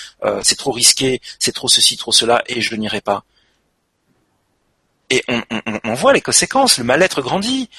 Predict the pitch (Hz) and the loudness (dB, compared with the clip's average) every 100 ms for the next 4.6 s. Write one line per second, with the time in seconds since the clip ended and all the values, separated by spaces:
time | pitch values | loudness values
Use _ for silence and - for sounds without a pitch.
0 | - - _ _ 120 117 127 - 226 226 | -20 -20 _ _ 0 2 2 2 2 2
1 | 135 196 233 262 - - - - _ - | -2 0 0 2 2 2 -4 -20 _ 0
2 | 107 104 - 117 113 76 107 - 98 85 | 2 2 0 0 -2 0 -4 -4 -6 -6
3 | - - - - 214 - 285 320 - 113 | -6 -6 0 0 0 2 4 6 4 2
4 | 95 98 92 90 80 - | -2 -4 -10 -14 -18 -20